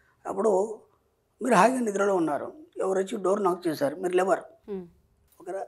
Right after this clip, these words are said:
Speaker 1: ఇంకో రెండు సార్లు నాక్ చేశారు, అప్పటికి కూడా కొద్దిగా మగతగా ఉంటుంది. ఒక పది సార్లు నాక్ చేశారనుకో, చిరాకేసి టకిమని లేచి డోర్ తీస్తారా?
Speaker 2: మ్మ్. తీస్తాం సార్.
Speaker 1: సబ్‌కాన్షియస్ mind ఎప్పుడు నిద్రావస్థలో ఉంటుంది, దానికి ఇంకేం పని ఉండదు.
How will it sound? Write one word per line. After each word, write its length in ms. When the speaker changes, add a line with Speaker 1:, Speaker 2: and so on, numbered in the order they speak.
Speaker 1:
ఇంకో 160
రెండు 220
సార్లు 240
నాక్ 240
చేశారు, 440
అప్పటికి 320
కూడా 180
కొద్దిగా 320
మగతగా 400
ఉంటుంది. 300
ఒక 100
పది 180
సార్లు 220
నాక్ 220
చేశారనుకో, 600
చిరాకేసి 400
టకిమని 380
లేచి 120
డోర్ 220
తీస్తారా? 360
Speaker 2:
మ్మ్. 240
తీస్తాం 540
సార్. 180
Speaker 1:
సబ్‌కాన్షియస్ 580
mind 160
ఎప్పుడు 300
నిద్రావస్థలో 680
ఉంటుంది, 300
దానికి 260
ఇంకేం 220
పని 220
ఉండదు. 580